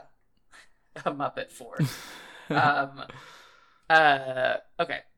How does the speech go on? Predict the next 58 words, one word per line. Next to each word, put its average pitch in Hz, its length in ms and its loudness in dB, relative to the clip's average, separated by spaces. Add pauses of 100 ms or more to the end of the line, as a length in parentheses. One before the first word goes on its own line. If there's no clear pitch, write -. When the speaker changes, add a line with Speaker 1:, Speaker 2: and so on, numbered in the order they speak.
(140)
Speaker 1:
Uh, 165 100 8
Frontier 269 420 -4
Doctor 180 360 2
Tenma. 131 520 -2
Speaker 2:
This 185 300 4
one 214 220 2
is, 165 540 4
Speaker 1:
Mm-hmm. - 100 -10
Speaker 2:
this 156 180 2
one's, 180 200 2
there's 143 180 4
a 127 40 2
bunch 131 220 4
of 135 60 -8
stuff 127 180 2
that 117 100 2
happens 110 320 2
in 107 100 0
here. 101 460 -2
This 110 280 -2
is 110 280 2
where 110 180 2
Speaker 1:
Yeah, 107 80 4
this 104 100 2
is 107 180 2
kind 190 240 -2
of 156 60 2
Speaker 2:
Tenma 135 60 6
Speaker 1:
your 135 180 6
just, 143 200 -4
like, 143 200 -2
jumping 139 400 -2
around 127 400 -2
Europe. 120 260 -10
Speaker 2:
Tenma 156 340 4
meets 151 300 0
Otto 135 440 8
and 123 180 0
Dieter 110 340 0
here. 104 580 -2
Tenma 107 380 0
goes 110 280 2
to 110 180 -2
the 104 80 -4
country 107 480 -2
and 104 100 0
works 104 240 -2
with 107 120 -6
that 104 180 0
doctor 101 640 0
who 104 160 -2
is 95 120 0
in 98 140 -2
love 98 180 0
with 98 160 -6
the 104 80 -4
Speaker 1:
Yeah. 104 60 -2
Speaker 2:
lady. 135 560 2